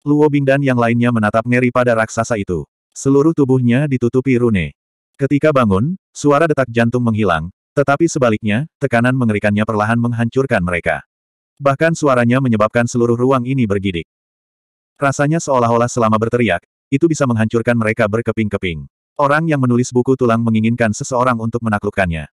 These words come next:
Apa lelucon raksasa? Tantang itu, bagaimana mereka seharusnya menantangnya? Semua orang memandang Long Chen dan Bai Sishi. "Itu benar, kami datang untuk menantangmu. Aktifkan upacara formal,"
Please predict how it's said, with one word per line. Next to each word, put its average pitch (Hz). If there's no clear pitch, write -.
Apa 147
lelucon 131
raksasa? 113
Tantang 147
itu, 98
bagaimana 139
mereka 127
seharusnya 117
menantangnya? 101
Semua 139
orang 139
memandang 120
Long 123
Chen 123
dan 123
Bai 131
Sishi. 90
"Itu 151
benar, 123
kami 143
datang 135
untuk 131
menantangmu. 95
Aktifkan 156
upacara 123
formal," 120